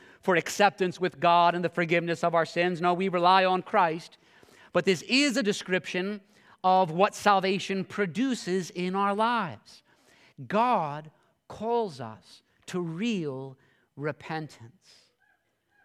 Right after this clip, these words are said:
What do the repentant look like? What does it mean to be a repentant person? The repentant know that they are sinners who deserve the coming judgment of God.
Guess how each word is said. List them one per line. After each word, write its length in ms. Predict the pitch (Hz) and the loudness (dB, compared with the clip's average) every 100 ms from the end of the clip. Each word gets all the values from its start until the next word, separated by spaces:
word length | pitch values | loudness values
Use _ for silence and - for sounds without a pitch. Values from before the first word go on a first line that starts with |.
| _ _ _ _ _ _ _ | _ _ _ _ _ _ _
What 260 | - 170 - | -4 -2 -2
do 140 | 262 | -4
the 140 | 240 202 | -6 -6
repentant 720 | 170 - 170 175 - 170 - _ - | -8 -8 -10 -10 -10 -12 -14 _ -18
look 320 | 117 120 - | -14 -14 -16
like? 440 | 90 - _ _ _ _ _ _ _ _ _ _ | -20 -20 _ _ _ _ _ _ _ _ _ _
What 120 | 185 | -2
does 140 | 226 233 | -2 -2
it 80 | |
mean 240 | 226 202 196 | -4 -4 -4
to 120 | - | -6
be 240 | 160 165 160 | -8 -8 -4
a 100 | 156 | -4
repentant 840 | 143 135 - 160 160 - 151 - _ _ _ _ _ | -4 -8 -8 -10 -10 -10 -12 -14 _ _ _ _ _
person? 480 | - 127 113 - 104 127 _ _ _ _ - | -8 -8 -8 -14 -20 -20 _ _ _ _ -6
The 100 | 151 | -4
repentant 720 | 147 - 196 220 226 220 175 | -4 -2 -4 -4 -6 -8 -6
know 320 | 165 175 180 | -4 -2 -2
that 180 | 170 156 | -4 -4
they 160 | 151 | -6
are 120 | 139 | -6
sinners 800 | 123 - - 180 202 220 220 - _ _ _ _ _ _ _ _ _ _ _ _ _ - | -10 -12 -8 -8 -8 -10 -14 -20 _ _ _ _ _ _ _ _ _ _ _ _ _ -8
who 180 | 180 | -6
deserve 600 | 151 156 131 165 175 202 156 | -6 -8 -8 -4 -2 -2 -6
the 80 | |
coming 360 | 165 165 165 165 | -10 -8 -6 -8
judgment 460 | 139 147 123 135 127 | -8 -10 -10 -14 -14
of 120 | 113 | -14
God. 360 | 107 107 139 | -14 -14 -20